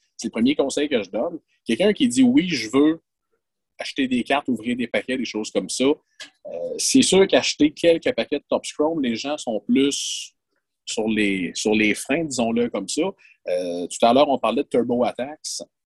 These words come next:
Turbo Attacks a été un de mes meilleurs vendeurs l'an passé parce qu'à trois dollars cinquante le paquet, euh, tu sais, il ne faut pas oublier qu'il y a beaucoup de gens qui vont acheter des cartes juste pour le plaisir d'acheter des cartes,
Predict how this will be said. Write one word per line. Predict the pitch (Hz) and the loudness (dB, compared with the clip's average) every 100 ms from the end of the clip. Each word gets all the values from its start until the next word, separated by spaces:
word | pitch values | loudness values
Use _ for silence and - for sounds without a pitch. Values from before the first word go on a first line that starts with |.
| _ - | _ -4
Turbo | 107 120 127 | -2 2 2
Attacks | 120 180 - | 2 -2 -2
a | |
été | 110 131 | -2 -2
un | |
de | 127 | 0
mes | 117 | 0
meilleurs | 117 123 139 143 | 2 0 0 -2
vendeurs | 127 110 123 151 | -2 -2 -2 -4
l'an | 120 101 | -4 -2
passé | 101 92 - - 170 175 - | -2 -2 -4 -4 -4 -6 -4
parce | 107 - | -4 0
qu'à | 107 | -2
trois | - 147 165 | 0 4 4
dollars | 143 151 151 | 4 2 -2
cinquante | 127 113 143 151 | -4 -6 -8 -6
le | 110 | -6
paquet, | - 85 131 160 - _ - | -6 -6 -4 -6 -8 _ -18
euh, | - | -16
tu | - | 0
sais, | 208 | 2
il | |
ne | |
faut | 165 | 2
pas | - | 4
oublier | 285 277 233 | 2 2 0
qu'il | 277 | 0
y | |
a | |
beaucoup | 254 - | 0 -2
de | - | -2
gens | 156 | -2
qui | 175 135 | -2 2
vont | 123 | 2
acheter | 120 151 143 - | 4 0 -2 0
des | 127 113 113 _ - | 0 0 -6 _ -2
cartes | 170 151 | -2 -2
juste | 196 | -4
pour | - | 0
le | 123 | 0
plaisir | - 131 113 143 | 2 -2 0 -4
d'acheter | 147 101 120 | -4 -6 -6
des | 107 95 | -10 -4
cartes, | 131 127 | -4 -4